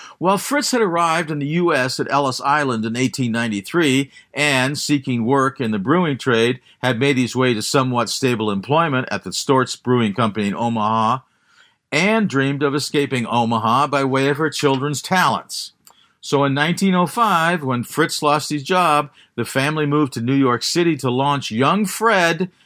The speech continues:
and his older sister Adele into vaudeville as a dance team.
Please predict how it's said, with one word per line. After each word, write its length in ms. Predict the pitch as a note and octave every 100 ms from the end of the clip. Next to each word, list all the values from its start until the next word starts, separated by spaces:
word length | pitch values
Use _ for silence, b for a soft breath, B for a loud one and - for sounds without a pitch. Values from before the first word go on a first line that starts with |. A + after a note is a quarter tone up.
| b
and 180 | B2 C3
his 160 | B2+ C#3+
older 240 | C#3+ C#3
sister 400 | - D3+ - A#2
Adele 720 | A#2+ G#2+ F#3 E3+ B2 B2 B2+ b b
into 280 | C3+ C3+ B2+
vaudeville 800 | A#2+ C3+ C3+ G2 G2 F2+ G2+ -
as 160 | A2+ A#2
a 80 |
dance 380 | G#2 A2+ G#2 -
team. 340 | - F#2 C#2+